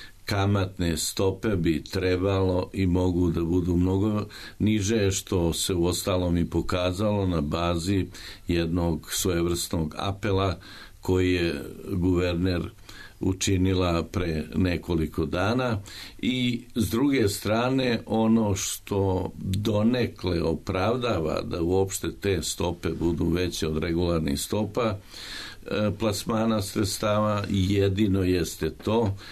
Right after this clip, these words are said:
da banke ne mogu da planiraju odlive po tom osnovu, što sa stanovišta planiranja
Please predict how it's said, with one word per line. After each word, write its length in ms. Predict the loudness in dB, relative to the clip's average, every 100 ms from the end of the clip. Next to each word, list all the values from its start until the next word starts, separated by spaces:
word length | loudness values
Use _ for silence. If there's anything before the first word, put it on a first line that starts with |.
| -18 -6
da 200 | -2 -2
banke 600 | 0 0 2 0 0 0
ne 300 | 2 2 2
mogu 420 | 2 2 2 2
da 200 | 2 -2
planiraju 920 | -6 -2 0 2 0 0 2 2 2 -2 -2
odlive 720 | 0 2 2 0 2 0 -2 -8
po 140 | -4 -2
tom 440 | 0 0 0 2
osnovu, 640 | 0 0 -2 -2 0 0 -2 -10 -18 -6
što 360 | -4 -2 0
sa 200 | 0 0
stanovišta 680 | 0 0 0 2 0 0 -2 -2
planiranja 800 | 0 2 2 2 2 0 0 0